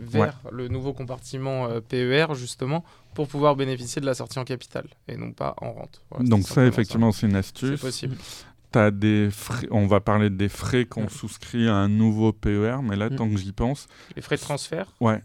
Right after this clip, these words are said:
Speaker 1: Alors, les frais de transfert, euh, ils peuvent être nuls, comme, euh, de l'ordre de, euh, un,
Speaker 3: Ça,
Speaker 1: deux pour cent. Ça
Speaker 3: ça
Speaker 1: peut être,
Speaker 3: peut
Speaker 1: ça dépend des assureurs, après, hein.
Speaker 2: Ça dépend des assureurs,
Speaker 1: Ça dépend
Speaker 2: maintenant.
Speaker 1: des assureurs.
Speaker 3: Alors, ça peut pas excéder un pour cent maintenant,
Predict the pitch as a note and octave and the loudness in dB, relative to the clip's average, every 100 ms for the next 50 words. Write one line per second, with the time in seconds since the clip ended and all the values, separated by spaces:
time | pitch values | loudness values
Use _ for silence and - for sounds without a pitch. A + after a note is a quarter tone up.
0 | - B2 A#2+ A#2+ B2 C#3 - - C3 - | -8 -6 -4 -4 -4 -6 -6 -10 -10 -6
1 | C#3+ D#3 C#3 B2 A#2 A#2+ B2+ B2 - C3+ | -2 -2 -2 -4 -6 -8 -8 -8 -10 -10
2 | C3+ D#3 D#3+ - C3+ C#3 B2+ A#2+ B2 B2+ | -6 -6 -8 -8 -6 -6 -8 -8 -4 -4
3 | C3+ A#2+ B2 B2+ B2+ - - B2+ B2+ B2+ | -4 -6 -6 -6 -6 -8 -10 -10 -8 -10
4 | A#2+ A#2+ - A2 D#3+ D3+ C3 C#3 D#3 D3+ | -10 -14 -14 -12 -8 -8 -8 -2 -2 0
5 | D#3 E3 F#3+ E3 D#3+ - D3+ C3 A#2 A2 | -4 -2 -2 -2 -4 -4 -2 -2 -4 -12
6 | - A2+ C#3+ - _ - - G#2 G2+ A2+ | -12 -12 -12 -14 _ -16 -4 -4 0 2
7 | A2 G#2 - G2+ F2 - D3 D3 C#3 C3+ | 4 2 0 -2 0 -2 -4 -6 -4 -6
8 | - C3+ A2+ - C3+ C3+ D3+ C#3 C3 C3 | -6 -8 -8 -10 -8 -4 -4 -4 -10 -12
9 | C3 B2 C3 G#2+ G2+ | -12 -16 -14 -16 -16